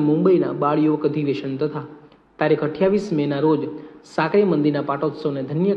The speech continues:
કરતા તેઓ ટિમ્બરવા, વ્યારા, મગદલા, સુરત, ડાભોલી, નવસારી, પારડી, સેલવાસ, વાપી, વસઈ થઈને તારીખ એકત્રીસ મેની રાત્રે મુંબઈ પધાર્યા. અત્રે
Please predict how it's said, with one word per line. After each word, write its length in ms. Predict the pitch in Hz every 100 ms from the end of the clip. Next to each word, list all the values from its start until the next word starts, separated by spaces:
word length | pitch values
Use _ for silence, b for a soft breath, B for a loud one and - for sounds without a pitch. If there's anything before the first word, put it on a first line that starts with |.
| 147
કરતા 280 | 123 123 - - - _ _
તેઓ 200 | 165 147
ટિમ્બરવા, 560 | 147 160 165 180 165 123 143
વ્યારા, 300 | 139 143 127 131
મગદલા, 400 | 160 151 135 135 -
સુરત, 260 | 175 139 117 131
ડાભોલી, 440 | 131 139 151 127 - B B B B B -
નવસારી, 460 | 143 156 175 185 180 180
પારડી, 360 | 156 156 127 131 -
સેલવાસ, 400 | 160 156 170 170 143
વાપી, 320 | 139 143 135 131 -
વસઈ 260 | 147 147 147 147
થઈને 240 | 175 127 - - - - - -
તારીખ 220 | 180 175 170
એકત્રીસ 400 | 220 226 233 - 160
મેની 240 | 147 143 143
રાત્રે 260 | 165 160 160 165 156
મુંબઈ 260 | 147 131 127
પધાર્યા. 400 | 120 117 117 - - B B B B _ 143
અત્રે 200 | 147